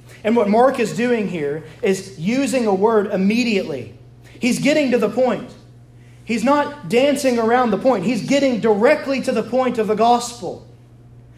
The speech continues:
Immediately. And look at the word that follows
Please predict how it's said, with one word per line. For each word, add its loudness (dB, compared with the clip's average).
Immediately. 2
And 2
look 2
at -4
the 2
word 4
that -2
follows 2